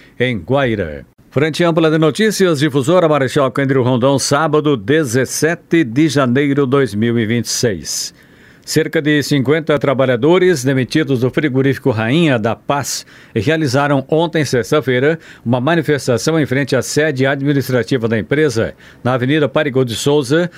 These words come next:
na região central de Toledo. O ato reuniu ex-funcionários e membros do Sindicato dos Trabalhadores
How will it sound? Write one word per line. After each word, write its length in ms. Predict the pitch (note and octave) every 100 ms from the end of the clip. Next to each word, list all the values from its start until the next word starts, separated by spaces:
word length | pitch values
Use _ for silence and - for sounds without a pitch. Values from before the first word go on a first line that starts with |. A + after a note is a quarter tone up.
| - -
na 100 | A#2+
região 380 | A#2 A#2+ C3+ C3+
central 400 | C#3+ A#2+ B2+ B2
de 100 | B2
Toledo. 500 | D3+ C3+ G#2 D2 C#2 _ _ - - -
O 140 | G#2
ato 320 | C#3+ E3+ E3+
reuniu 500 | C#3+ C3+ G#2 C#3+ A#2
ex-funcionários 880 | C3 F3 - C3+ C3 G#2+ A#2+ C#3+ C#3+
e 60 | B3
membros 440 | G#3 D#3+ D#3+ A#2
do 100 | B2+
Sindicato 500 | C3+ A#2+ - C3 C3
dos 220 | B2 E3
Trabalhadores 800 | C3+ C3+ C3 B2 A#2+ E3+ A#2+ -